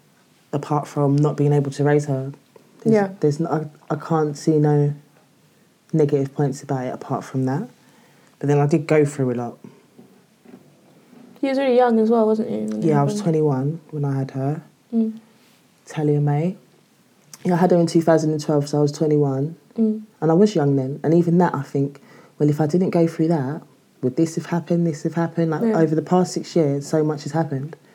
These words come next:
Speaker 2: Mm.
Speaker 1: and so much has changed.
Speaker 2: Yeah.
Speaker 1: So at each stage, I always think, "Well, if this didn't happen, then this couldn't have happened, and this could," like, I suppose at least things are happening, isn't it?
Speaker 2: Mm.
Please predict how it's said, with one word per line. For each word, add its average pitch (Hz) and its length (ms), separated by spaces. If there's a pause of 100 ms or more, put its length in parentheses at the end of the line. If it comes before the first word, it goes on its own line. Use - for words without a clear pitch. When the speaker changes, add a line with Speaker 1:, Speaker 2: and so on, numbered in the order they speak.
Speaker 2:
Mm. 220 320
Speaker 1:
and 147 100
so 156 140
much 143 200
has 139 120
changed. 139 400 (680)
Speaker 2:
Yeah. 220 180 (380)
Speaker 1:
So 143 200
at 143 120
each 180 180
stage, 160 360
I 143 80
always 160 280
think, 147 300
"Well, 151 140
if 143 100
this 180 200
didn't 135 180
happen, 139 340
then 139 160
this 135 120
couldn't 135 220
have 131 80
happened, 123 340
and 135 100
this 139 100
could," - 160
like, 135 220 (880)
I 135 60
suppose 151 360
at 135 80
least 147 220
things 139 260
are 131 60
happening, 139 320 (180)
isn't 147 140
it? 214 420
Speaker 2:
Mm. 214 60